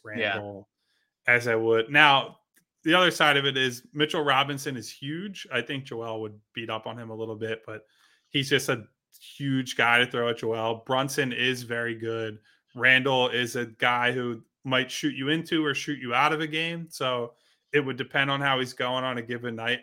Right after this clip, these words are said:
Speaker 2: I just think the matchups are a little cleaner there. So, you know, I wanna bring up something too.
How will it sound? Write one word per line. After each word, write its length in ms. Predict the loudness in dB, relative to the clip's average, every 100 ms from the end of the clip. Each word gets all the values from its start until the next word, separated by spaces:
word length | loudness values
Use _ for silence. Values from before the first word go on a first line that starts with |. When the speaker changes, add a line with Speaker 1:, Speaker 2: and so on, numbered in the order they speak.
| 2
Speaker 2:
I 80 |
just 180 | 2 2
think 180 | -2 -4
the 60 | -6
matchups 760 | -2 -2 -2 -2 -2 -4 -20 _ _ _ _ -2
are 140 | 0
a 40 | 2
little 240 | 2 0
cleaner 420 | -2 -6 -4 -4
there. 340 | -2 -2 -2 -8 _ _
So, 420 | -10 -8 -6 -10 _ _ _ _ 2
you 60 |
know, 260 | 4 4 0 -10 -18 _ _ _ _
I 100 | 2
wanna 240 | 4 4 4
bring 220 | 2 4
up 220 | 2 2
something 320 | -6 -6 -8
too. 320 | -4 0 0